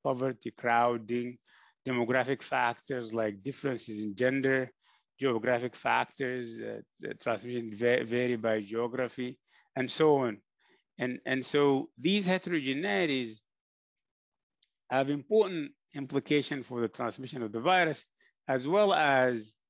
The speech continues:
the control measures that can be implemented, including vaccination. Uh, I put some references here to highlight them, some of the papers that have looked at this recently, uh, including one of them that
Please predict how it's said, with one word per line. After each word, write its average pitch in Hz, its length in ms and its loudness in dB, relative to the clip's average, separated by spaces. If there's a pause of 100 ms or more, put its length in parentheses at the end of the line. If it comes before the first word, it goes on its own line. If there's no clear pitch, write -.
(240)
the 123 460 -6
control 151 400 0
measures 143 380 0
that 120 180 -2
can 123 160 -6
be 127 120 -2
implemented, 113 680 -4 (260)
including 117 420 -2
vaccination. 104 840 -2 (1080)
Uh, 120 200 2
I 127 180 4
put 175 260 -2
some 180 240 0
references 165 640 -2
here 160 320 0
to 123 100 -10
highlight 131 560 0 (180)
them, 131 200 -10
some 139 200 -8
of 123 60 -6
the 113 80 -6
papers 139 420 2
that 123 120 0
have 117 200 0
looked 135 360 -4
at 135 160 -2
this 143 180 -8
recently, 147 640 -4 (520)
uh, 117 100 0
including 151 600 0
one 180 160 4
of 151 160 0
them 123 240 -4
that 113 280 0